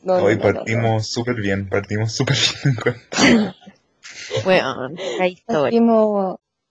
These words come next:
Speaker 2: Diez de diez.
Speaker 1: sabrosos, sabrosos.
Speaker 3: Sabroso.
Speaker 2: Omitir intro.
Speaker 3: Omitir intro.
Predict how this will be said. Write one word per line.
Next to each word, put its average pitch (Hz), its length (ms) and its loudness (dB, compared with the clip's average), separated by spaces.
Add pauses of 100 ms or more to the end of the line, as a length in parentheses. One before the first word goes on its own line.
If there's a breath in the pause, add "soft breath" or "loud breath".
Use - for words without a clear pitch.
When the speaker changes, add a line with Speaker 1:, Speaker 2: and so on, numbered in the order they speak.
(560)
Speaker 2:
Diez 113 120 -8
de 104 60 2
diez. 110 120 2
Speaker 1:
sabrosos, 185 760 4 (200)
sabrosos. 180 320 2
Speaker 3:
Sabroso. 160 300 4
Speaker 2:
Omitir 123 200 2
intro. - 460 -10 (240)
Speaker 3:
Omitir 214 540 4
intro. 196 460 2